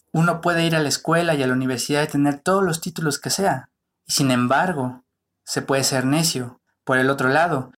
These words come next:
uno puede nunca haber pisado una institución escolar y sin embargo estar lleno de sabiduría. La sabiduría es algo que se adquiere con el tiempo,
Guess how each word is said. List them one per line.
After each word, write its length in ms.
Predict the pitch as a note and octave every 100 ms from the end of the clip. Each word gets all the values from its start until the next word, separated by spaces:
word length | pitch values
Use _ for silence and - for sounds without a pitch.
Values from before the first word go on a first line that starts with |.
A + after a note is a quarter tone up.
| _ -
uno 240 | E3 E3+
puede 220 | F3 E3+
nunca 340 | E3 F#3 F#3+ F3+
haber 260 | F3 F3+
pisado 600 | F3 E3 F3 F3+ D#3 C#3 _ _
una 180 | E3 E3
institución 480 | E3 D3 C#3+ D#3+ E3
escolar 520 | E3 C#3 D3 E3+ - -
y 60 |
sin 180 | - D#3
embargo 600 | C#3 C#3+ E3+ F#3 C#3 C#3 - _ _
estar 360 | - D3+ D3
lleno 520 | C3+ D3 E3+ F#3+ G#3 - _ _
de 160 | C#3 C3+
sabiduría. 840 | B2+ B2+ B2 B2+ C#3 B2 A2+ - _ _ _ _ _
La 140 | D3 C#3
sabiduría 840 | C#3+ C3+ C3+ C3+ E3 D3+ C#3 - _ _ _
es 200 | D3+ -
algo 220 | E3+ F3+
que 100 | E3+
se 120 | D#3
adquiere 380 | C3 - D#3 E3
con 200 | E3 C3
el 160 | B2 -
tiempo, 580 | C#3 C#3+ D#3 C#3 A#2